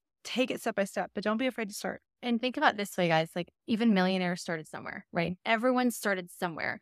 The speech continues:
Speaker 1: Mm-hmm.
Speaker 2: Um, famous artists, they started somewhere. And this is it. Like Shana said, if you're a beginner, that's okay. Allow for grace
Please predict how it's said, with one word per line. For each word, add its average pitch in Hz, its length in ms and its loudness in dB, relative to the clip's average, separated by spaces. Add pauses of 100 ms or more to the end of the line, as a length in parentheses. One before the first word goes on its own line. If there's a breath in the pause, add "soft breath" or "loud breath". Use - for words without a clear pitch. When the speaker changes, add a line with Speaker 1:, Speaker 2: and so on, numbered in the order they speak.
Speaker 1:
Mm-hmm. 180 240 -4
Speaker 2:
Um, 185 260 2
famous 226 360 4
artists, 196 360 6
they 185 120 0
started 208 540 -2
somewhere. 185 400 -4
And 185 200 -6
this 262 200 -6
is 285 100 -12
it. 254 160 4
Like - 140 -2
Shana 220 240 0
said, 208 120 0
if 185 140 0
you're 226 140 2
a 285 60 0
beginner, 233 360 0
that's 214 240 -6
okay. 214 380 -4
Allow 160 240 0
for 226 160 -10
grace 202 440 0